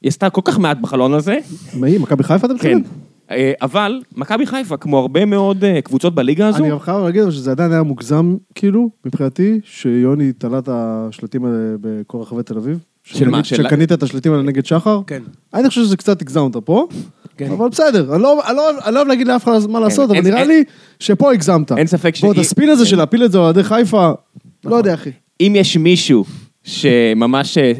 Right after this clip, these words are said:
Speaker 1: לא
Speaker 3: למען
Speaker 1: מבסוט על
Speaker 3: מכבי.
Speaker 1: שחר, זה אוהדי מכבי תל אביב, בטוח. כרגע.
Speaker 3: אז בואו נ-, בואו נעשה את הרשימה רגע, אוקיי? אה, מכבי חיפה, עזבו, רועי קהת, שון וייסמן,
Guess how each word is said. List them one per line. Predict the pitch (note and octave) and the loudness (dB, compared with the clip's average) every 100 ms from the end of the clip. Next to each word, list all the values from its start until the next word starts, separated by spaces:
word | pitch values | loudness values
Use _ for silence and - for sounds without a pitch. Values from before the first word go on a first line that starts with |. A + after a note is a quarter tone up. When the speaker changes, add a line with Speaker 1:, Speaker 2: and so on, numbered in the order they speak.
| - - | -6 -4
Speaker 1:
לא | C#3+ | -2
Speaker 3:
למען | C#3+ E3 G3 | 2 0 0
Speaker 1:
מבסוט | F3+ G3+ | 2 2
על | F#3 | 2
Speaker 3:
מכבי. | D#3 | 0
Speaker 1:
שחר, | E3+ E3+ A3 B3 B3+ | 0 0 0 0 -4
זה | - A#2+ B2+ A#2+ | -8 0 2 2
אוהדי | B2+ | 0
מכבי | C3+ C3 B2+ | -2 -4 -6
תל | A#2+ A2 | -6 -8
אביב, | G2 F2 | -8 -10
בטוח. | G#2+ A#2 - - _ _ _ _ _ _ _ _ | -8 -8 -8 -20 _ _ _ _ _ _ _ _
כרגע. | - C3+ G#2 D#2 _ - - _ - | -2 -2 -4 -10 _ -20 -20 _ -16
Speaker 3:
אז | D3 | -10
בואו | C3+ G#3+ | -2 0
נ-, | A3+ | 0
בואו | F#3 G#3 | 0 -2
נעשה | G#3 F#3 | -4 -6
את | |
הרשימה | F3 D#3 E3 D3+ C3+ | -4 -4 -4 -4 -4
רגע, | B2+ | -6
אוקיי? | C3 F3 F#3+ F3+ _ | -8 -6 -6 -6 _
אה, | D3 | -12
מכבי | C#3+ C#3+ E3+ | -10 -8 -8
חיפה, | E3 E3+ - C#3 A2+ _ _ _ | -6 -8 -8 -12 -14 _ _ _
עזבו, | D3+ B2+ D3+ C#3+ - _ _ _ | -10 -2 2 2 0 _ _ _
רועי | C#3+ C#3+ E3 | -4 -2 -2
קהת, | F3+ E3 F3+ - - | -2 -2 -2 -6 -18
שון | - F3+ F#3 D#3 | -4 0 2 2
וייסמן, | E3 D3 D3+ B2+ | -2 -2 -8 -10